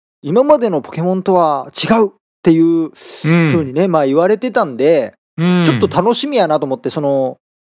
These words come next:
Speaker 1: もう事前予約してたんですよ。
Speaker 2: お、いいね。はいはいはい。
Speaker 1: ええ。で、
Speaker 2: うん。
Speaker 1: あの、ダウンロード版を、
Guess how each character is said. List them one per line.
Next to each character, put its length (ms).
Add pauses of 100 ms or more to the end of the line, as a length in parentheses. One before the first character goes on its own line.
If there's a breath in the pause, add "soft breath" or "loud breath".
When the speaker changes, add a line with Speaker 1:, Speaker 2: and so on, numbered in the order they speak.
Speaker 1:
も 100
う 40
事 200
前 180
予 120
約 220
し 80
て 120
た 100
ん 100
で 80
す 140
よ。 180
Speaker 2:
お、 200
い 140
い 20
ね。 240 (160)
は 80
い 100
は 80
い 100
は 80
い。 40
Speaker 1:
え 20
え。 60 (280)
で、 320
Speaker 2:
う 40
ん。 20
Speaker 1:
あ 100
の、 360
ダ 100
ウ 100
ン 60
ロ 120
ー 20
ド 100
版 360
を、 100